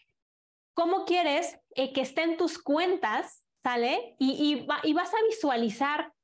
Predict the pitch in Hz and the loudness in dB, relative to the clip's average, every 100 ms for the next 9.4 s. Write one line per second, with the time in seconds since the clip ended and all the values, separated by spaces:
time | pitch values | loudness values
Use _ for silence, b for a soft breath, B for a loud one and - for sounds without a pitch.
0 | _ - 277 220 302 320 302 214 208 254 | _ -4 0 2 0 0 0 -2 -2 0
1 | 254 233 208 190 - - 208 302 - 403 | 2 2 0 -4 -4 -6 -2 -2 0 2
2 | 339 - 247 226 233 269 269 247 311 320 | 2 2 0 0 0 -2 -2 -2 0 0
3 | - 262 269 285 311 370 - 320 - 233 | 2 0 2 0 0 -2 0 0 0 -2
4 | 233 262 277 302 247 233 220 240 254 269 | -2 0 2 0 2 2 2 2 0 -2
5 | B B 240 269 320 320 277 277 269 262 | B B 0 2 2 2 2 2 2 2
6 | 262 262 247 240 269 302 247 233 247 262 | 2 0 -2 2 0 2 0 2 2 0
7 | 277 349 330 311 330 294 247 247 240 240 | 0 0 0 0 2 2 0 2 2 2
8 | 269 269 269 294 294 285 247 247 285 254 | 0 -2 -4 -2 -2 -2 -2 -2 -2 0
9 | 220 240 247 302 | 2 2 2 -2